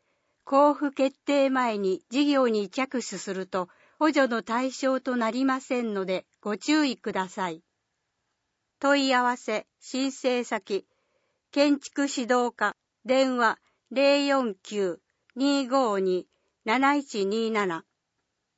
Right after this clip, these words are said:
表です。補助対象、補助率、額、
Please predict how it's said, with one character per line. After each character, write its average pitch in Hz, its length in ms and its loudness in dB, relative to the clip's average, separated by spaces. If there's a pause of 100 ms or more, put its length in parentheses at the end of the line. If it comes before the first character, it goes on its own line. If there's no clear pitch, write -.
(600)
表 285 280 4
で 277 120 0
す。 - 300 -16 (640)
補 240 140 -2
助 294 200 2
対 269 280 0
象、 165 480 -6 (520)
補 214 160 -6
助 285 220 2
率、 180 420 -8 (280)
額、 220 440 -4